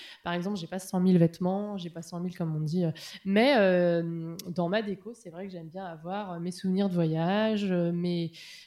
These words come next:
j'ai, j'ai un peu besoin. Alors, est-ce que si je, je déménageais, euh, j'emporterais tout ? Je, je, je, je sais pas, mais en tout cas, là,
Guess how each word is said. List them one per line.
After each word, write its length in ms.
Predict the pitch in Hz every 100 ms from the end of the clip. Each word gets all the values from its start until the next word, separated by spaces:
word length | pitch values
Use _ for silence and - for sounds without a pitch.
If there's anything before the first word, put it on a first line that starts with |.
| -
j'ai, 220 | 160 165
j'ai 160 | 156
un 140 | 175 170
peu 180 | 233 226
besoin. 560 | 202 202 175 185 240
Alors, 200 | 180 175
est-ce 200 | 190 -
que 260 | - 240 226
si 300 | 214 - 185
je, 320 | 165 160 156
je 60 | 151
déménageais, 680 | 165 165 170 165 160 185 170
euh, 120 | 151
j'emporterais 520 | 143 160 156 165 - 175
tout ? 160 | 196
Je, 140 | 180 180
je, 240 | 156 165
je, 140 | - 185
je 160 | 170 175
sais 160 | 226
pas, 180 | 226 320
mais 80 | 247
en 80 | 202
tout 120 | 208
cas, 200 | 262 262
là, 220 | 240 262